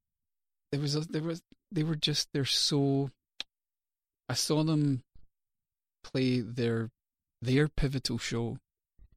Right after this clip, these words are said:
and it was in, 'cause they got a record deal in Glasgow.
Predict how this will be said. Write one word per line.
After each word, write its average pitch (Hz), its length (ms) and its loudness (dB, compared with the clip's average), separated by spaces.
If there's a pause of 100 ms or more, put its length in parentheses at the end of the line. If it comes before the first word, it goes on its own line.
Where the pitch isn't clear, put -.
(440)
and 110 160 0
it - 160 -8
was 113 300 -4
in, 107 520 -2 (460)
'cause 120 140 -2
they 131 80 4
got 160 200 0
a 117 40 0
record 117 400 0
deal 117 160 0
in 113 120 -2
Glasgow. 107 540 -4